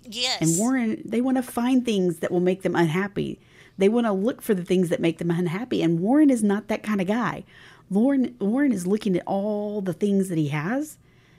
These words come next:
Speaker 2: and, and focusing on those and not looking for the negative, not
Speaker 1: Right.
Speaker 2: looking for the bad stuff or not, uh, anticipating the bad stuff. He's just riding the ride, man. He's playing rock and roll and he's fucking loving his life.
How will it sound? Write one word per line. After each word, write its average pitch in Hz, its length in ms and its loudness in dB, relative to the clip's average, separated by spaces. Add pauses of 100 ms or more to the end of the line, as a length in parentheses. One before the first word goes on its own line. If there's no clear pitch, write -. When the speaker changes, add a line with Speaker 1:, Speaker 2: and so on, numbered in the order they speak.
(680)
Speaker 2:
and, 160 440 2
and 165 200 0
focusing 190 480 0
on 175 140 2
those 180 320 0
and 165 220 0
not 180 280 0
looking 220 540 4
for 190 160 -2
the 175 100 4
negative, 160 600 0
not 175 260 -2
Speaker 1:
Right. 190 100 -4
Speaker 2:
looking 247 300 4
for 214 160 0
the 170 80 0
bad 160 260 0
stuff 143 440 -4
or 165 100 -2
not, 170 180 0
uh, 170 120 -2 (160)
anticipating 180 720 0
the 151 60 0
bad 143 260 -4
stuff. 147 220 -2 (280)
He's 277 280 2
just 175 240 -4
riding 170 400 0
the 175 80 4
ride, 135 280 -4
man. 147 240 -2
He's 196 160 -4
playing 196 360 0
rock 170 200 0
and 160 120 -2
roll 160 240 0
and 143 100 0
he's 151 140 -2
fucking 147 340 -4
loving 139 240 -2
his 131 180 -10
life. - 380 -16